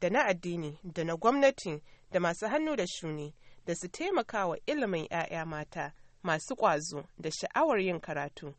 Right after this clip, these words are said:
domin ilimin mace ɗaya tamkar ilmantar da duniya da al'umma baki ɗaya ne. To don haka, gwamnati da matasa da masu hannu da shuni a taimaka wa 'ya'ya mata su yi ilimi su ma kamar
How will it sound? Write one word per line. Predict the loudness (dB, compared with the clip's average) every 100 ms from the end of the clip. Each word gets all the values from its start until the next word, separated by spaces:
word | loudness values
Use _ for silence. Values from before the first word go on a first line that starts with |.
| -20 -20 -12
domin | -4 -2 -2 0
ilimin | 4 6 6 4
mace | 0 0 4
ɗaya | 8 8 6 0 -14
tamkar | -6 -6 -4 0 2 2
ilmantar | 0 0 -2 -2 -2 -2
da | -2
duniya | 0 0 2 2 2
da | -2
al'umma | -4 -2 0 2 0
baki | -2 -6 -10
ɗaya | -4 -2 -2
ne. | -4 -10 -16 _ _ -10
To | -2 6
don | 6 6
haka, | 2 4 0 0 -20 -20 -2
gwamnati | 4 6 6 2 -2 -6 -4
da | -2 4
matasa | 4 2 -2 -4 -10 -12 -6
da | -2
masu | 2 0 2 4
hannu | 6 4 2 0
da |
shuni | -2 -4 -4 -4 -8 -12 -20 -12 -4
a | -2
taimaka | 2 2 4 4
wa | 6
'ya'ya | 6 2 2
mata | 0 -2 -4 -8 -8
su | -12 -6
yi | -4
ilimi | 0 0 0 -2 -6 -12 -20 -16
su | -6 -2
ma | 2 2
kamar | 2 0 0